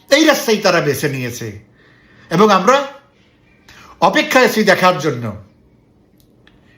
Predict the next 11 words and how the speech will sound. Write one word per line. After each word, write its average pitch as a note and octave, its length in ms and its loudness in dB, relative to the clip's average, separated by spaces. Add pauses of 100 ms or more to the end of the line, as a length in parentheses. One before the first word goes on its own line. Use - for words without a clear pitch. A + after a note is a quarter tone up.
(560)
হাস্যোজ্জ্বল B3+ 840 0 (840)
মুখে F3+ 580 0 (1040)
আমরা G#3 260 2
দেখব C#3+ 560 0 (1400)
ইউনূসের C#4 420 2
মতো A#3+ 220 2
আন্তর্জাতিক B3+ 720 0
খ্যাতিসম্পন্ন F#3+ 800 0
কুখ্যাত A#3 680 0 (1400)
বাটপারের G3+ 560 2
সাথে B2 560 -4